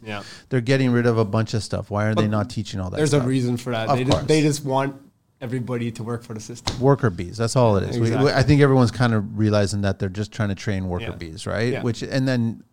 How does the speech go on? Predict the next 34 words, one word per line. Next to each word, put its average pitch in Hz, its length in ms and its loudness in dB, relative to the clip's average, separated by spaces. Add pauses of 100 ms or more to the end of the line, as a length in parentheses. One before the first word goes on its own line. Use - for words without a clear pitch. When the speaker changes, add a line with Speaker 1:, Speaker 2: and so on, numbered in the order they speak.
Speaker 1:
And 139 120 0
you 147 120 8
Speaker 2:
us 151 200 8
Speaker 1:
gotta 156 60 0
Speaker 2:
as 113 120 -2
tradespeople, 165 560 2
we 143 80 2
get 123 160 2
into 120 160 -2
the 113 80 0
business, 127 380 -2
you 107 80 -2
go 110 60 2
on 110 100 4
your 107 100 2
own, 135 160 4
you 117 100 2
learn 110 220 4
those 104 160 0
lessons 98 320 -4
real 98 340 -4
fast. - 480 -16
Speaker 1:
Still 127 240 -2
learning. 110 340 0 (360)
Speaker 2:
Still, 95 300 -8
exactly. 101 540 -10
Speaker 1:
Yeah, 101 240 -8
like 117 260 -6
business, 156 500 2
uh, 135 400 2 (360)
one, 135 280 -8
one 135 140 0
of 143 60 2
my 123 160 -2